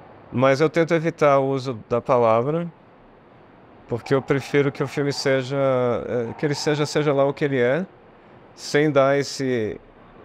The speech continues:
é, colocá-lo numa caixa, né, essa caixinha do documentário, né? Mas o que importa é que, ah,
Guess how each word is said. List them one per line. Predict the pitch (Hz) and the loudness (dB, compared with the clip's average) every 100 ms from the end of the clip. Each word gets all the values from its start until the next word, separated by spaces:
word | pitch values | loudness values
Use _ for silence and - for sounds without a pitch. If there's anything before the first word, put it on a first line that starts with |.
| - | -10
é, | 110 - - 120 120 113 | -6 -6 -4 -2 0 0
colocá-lo | - 131 127 135 139 | 2 2 4 2 2
numa | 139 131 | 0 -2
caixa, | - 131 120 - 120 | 0 0 0 -2 -2
né, | 120 120 117 107 | 0 -2 -2 -4
essa | - 123 | -4 -4
caixinha | 120 117 - 131 127 | 0 -2 -2 -2 -2
do | 131 | 0
documentário, | 127 - 135 123 127 113 104 | -2 -2 -2 -2 0 0 -2
né? | 101 110 - - - - - - - - - - - - - | -8 -12 -16 -20 -20 -20 -20 -20 -20 -20 -20 -20 -20 -20 -16
Mas | - 139 | 0 0
o | 151 | 2
que | 175 | 0
importa | 160 185 196 | 4 2 2
é | |
que, | 202 - 196 | -4 -2 2
ah, | 170 156 139 | 2 2 0